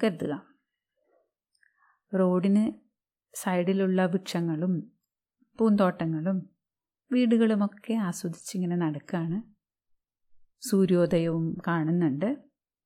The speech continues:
പൂർണ്ണമായ ഹൃദയവിശാലതയോടെയാണ് നടക്കുന്നത്.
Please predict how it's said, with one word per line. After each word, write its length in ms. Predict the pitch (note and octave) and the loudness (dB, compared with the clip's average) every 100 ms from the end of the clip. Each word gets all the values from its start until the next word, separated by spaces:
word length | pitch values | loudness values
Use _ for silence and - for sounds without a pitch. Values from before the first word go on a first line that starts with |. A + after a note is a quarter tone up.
| _ _ _ _ _ _ _ _ | _ _ _ _ _ _ _ _
പൂർണ്ണമായ 680 | A#3+ C4 C4+ A3 E3+ D#3 E3+ | -4 0 2 2 2 0 0
ഹൃദയവിശാലതയോടെയാണ് 1600 | G#3+ - D#3 E3 D#3+ D#3 - E3+ E3 F#3 F#3+ E3 D#3 D3 C#3 A3 - _ _ _ - | -2 -4 -4 -2 -2 -6 -8 -6 -6 -6 -6 -6 -6 -6 -4 -6 -10 _ _ _ -2
നടക്കുന്നത്. 640 | A#3 G#3 - D#3+ - - | 0 0 -4 -4 -6 -10